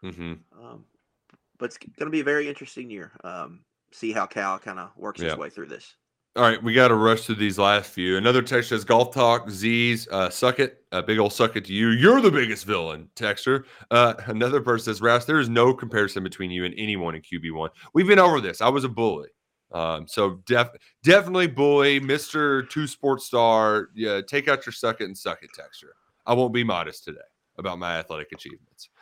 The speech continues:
Speaker 1: <laughs> Um, another
Speaker 2: I don't blame you for being bully in D cells. You're so hot in there. No A Cs.
Speaker 1: Oh, oh, uh,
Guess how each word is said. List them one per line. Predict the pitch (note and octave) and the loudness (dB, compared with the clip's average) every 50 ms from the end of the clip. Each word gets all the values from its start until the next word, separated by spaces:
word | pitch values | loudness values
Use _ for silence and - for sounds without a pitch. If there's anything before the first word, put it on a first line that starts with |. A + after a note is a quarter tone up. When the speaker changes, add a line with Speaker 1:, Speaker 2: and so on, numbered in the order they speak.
| _ _ _ _ _ - | _ _ _ _ _ -18
Speaker 1:
<laughs> | - - B2+ | -10 -4 -2
Um, | B2 A#2 A2 G#2 F#2+ F2 - _ _ _ _ _ _ _ _ _ _ - - | 0 0 0 -2 -4 -6 -12 _ _ _ _ _ _ _ _ _ _ -10 -6
another | - A2 A#2+ C3 C3+ C#3 D#3 C#3 B2+ | -2 0 2 2 2 2 0 2 4
Speaker 2:
I | D#3 A#3 | 4 4
don't | D4+ E4 | 4 4
blame | C4+ A#3+ C4+ D4 | 4 2 4 4
you | D#4 - | 2 2
for | B3+ A3+ | 2 4
being | F#3 G#3 G3+ G3 E3 | 4 6 4 4 4
bully | D#3+ E3+ E3+ D#3+ D3+ | 4 4 6 6 4
in | C#3+ | 2
D | C3 C#3 C3+ | 0 0 -2
cells. | - - D3 C#3 D3 - | 0 2 4 4 4 2
You're | B2+ C3 | 0 -6
so | - - A3 A3+ E3+ | -2 2 2 2 4
hot | C3+ D#3+ G#3 A#3+ - | 4 4 2 2 0
in | C3+ | -6
there. | A#2 A#2 A#2+ C3 E3 G3+ - _ _ | -12 -12 -10 -10 -12 -12 -16 _ _
No | E3 D#3+ G#3 A3 | -8 -4 -2 -2
A | G3 G3 | -2 -2
Cs. | F#3 - - F3 E3+ D3 C#3+ D#3+ - - _ _ _ _ _ - | -4 -8 -10 -10 -8 -8 -10 -12 -16 -20 _ _ _ _ _ -6
Speaker 1:
Oh, | A#2+ A#2 G2 D#2 - - | -4 -2 -2 -4 -6 -8
oh, | - G2+ G#2+ G2+ E2+ | -8 -4 -4 -4 -4
uh, | F2+ A2 A#2 G#2+ | -4 -8 -10 -12